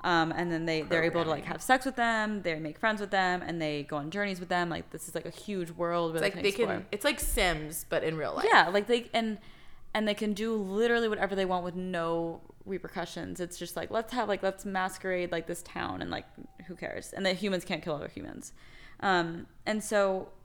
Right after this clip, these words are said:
Speaker 1: the the-, some theories on, like, why humans would wanna do this, like, that sounds, can you picture yourself being like, "Yeah, let's," I mean, I could see myself being, saying, like, "Oh, let's go, like, explore, like,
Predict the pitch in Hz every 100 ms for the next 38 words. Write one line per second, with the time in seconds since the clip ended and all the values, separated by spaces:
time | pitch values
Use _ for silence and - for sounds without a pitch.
0 | - - 208 196 - 262 254 226 220 240
1 | 220 202 180 165 160 156 156 170 160 165
2 | 160 160 156 151 151 - 127 180 196 170
3 | - - - - - 170 - 165 170 -
4 | - - - 190 190 180 - 170 170 160
5 | 165 160 156 196 202 175 175 - - -
6 | - 277 311 311 330 330 285 277 220 220
7 | 208 202 - - 214 202 180 - 208 196
8 | - 190 185 185 - 175 180 175 151 -